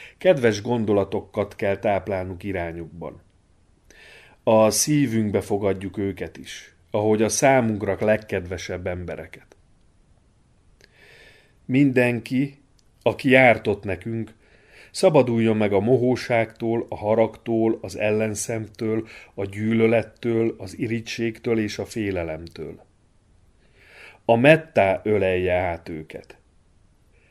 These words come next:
Testük és tudatuk minden egyes sejtjét, csepp vérét, atomját, molekuláját töltse el a barátságosság. Nyugodjon el a testük, nyugodjon el a tudatuk.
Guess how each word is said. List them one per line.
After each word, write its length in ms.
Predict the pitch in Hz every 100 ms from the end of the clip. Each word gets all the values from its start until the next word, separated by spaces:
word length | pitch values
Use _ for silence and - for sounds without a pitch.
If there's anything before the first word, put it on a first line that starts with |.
| _ - - _
Testük 680 | - 131 135 - 135 131 - _
és 220 | 110 101
tudatuk 500 | - 131 127 147 135
minden 340 | 143 143 120 110
egyes 320 | 101 104 92
sejtjét, 840 | - 110 113 107 - 117 120 - - - _
csepp 300 | - 98 -
vérét, 680 | 107 107 110 113 120 113 -
atomját, 840 | 110 110 113 107 107 107 107 - _ _
molekuláját 1120 | 110 120 117 113 117 117 110 113 117 113 110 - - -
töltse 440 | - 160 123 - 110
el 140 | 104
a 100 | 104
barátságosság. 1200 | 107 98 85 - 98 85 85 82 - 87 73 - _ _ _ _ _ _ _ _ _ _ _ _
Nyugodjon 560 | 156 143 120 110 113
el 100 | 104
a 120 | 101 98
testük, 640 | 98 - - - - _ _ _ _
nyugodjon 560 | 131 127 127 117 131
el 140 | 120 120
a 100 | 117
tudatuk. 600 | 147 107 - 82 -